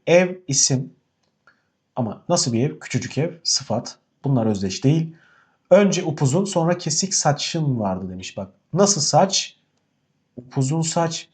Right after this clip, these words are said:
nasıl saç, kesik saç. Her ikisi de sıfat, yani her ikisi de özdeş.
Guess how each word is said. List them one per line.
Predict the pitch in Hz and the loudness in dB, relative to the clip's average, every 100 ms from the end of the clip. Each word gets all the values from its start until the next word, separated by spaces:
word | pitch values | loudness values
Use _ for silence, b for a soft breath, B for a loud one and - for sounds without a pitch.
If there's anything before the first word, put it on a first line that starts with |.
| _ | _
nasıl | 120 123 135 - 101 | 0 2 2 0 -4
saç, | - 156 180 - | -4 -2 -2 -4
kesik | - - 131 | -4 -4 -4
saç. | - 104 - | -6 -6 -6
Her | - 170 190 | 2 4 4
ikisi | 139 143 143 - | -2 -6 -6 -6
de | 120 | -6
sıfat, | - 104 - 180 - _ | -4 -4 -2 -2 -4 _
yani | 160 131 110 131 - B B B | 2 4 2 -4 -6 B B B
her | - 139 - | 2 2 2
ikisi | 117 - - | -8 -4 -2
de | 113 170 185 - _ _ _ _ _ | 2 2 2 -12 _ _ _ _ _
özdeş. | 135 131 110 120 165 - - | 2 2 4 0 0 -4 -10